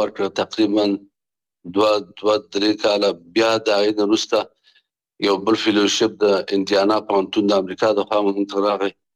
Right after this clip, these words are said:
ا، مخکې د دې چې امریکا ته لاړ شو، یو، یو میاشتنی یو فیلوشپ د، د، د آلمان د خوا راغی. آلمان ته هم سفر وکړ، د استادانو سره، چې تقریباً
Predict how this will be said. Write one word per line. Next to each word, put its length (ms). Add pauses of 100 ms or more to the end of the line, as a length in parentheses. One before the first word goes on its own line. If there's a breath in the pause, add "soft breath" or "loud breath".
(540 loud breath)
ا، 180
مخکې 540
د 120
دې 240
چې 40
امریکا 360
ته 120
لاړ 160
شو، 180
یو، 220
یو 180
میاشتنی 540
یو 340
فیلوشپ 400
د، 140 (180)
د، 340
د 60
آلمان 420
د 60
خوا 220
راغی. 320
آلمان 380
ته 80
هم 40
سفر 380
وکړ، 160
د 120
استادانو 540
سره، 240
چې 140
تقریباً 400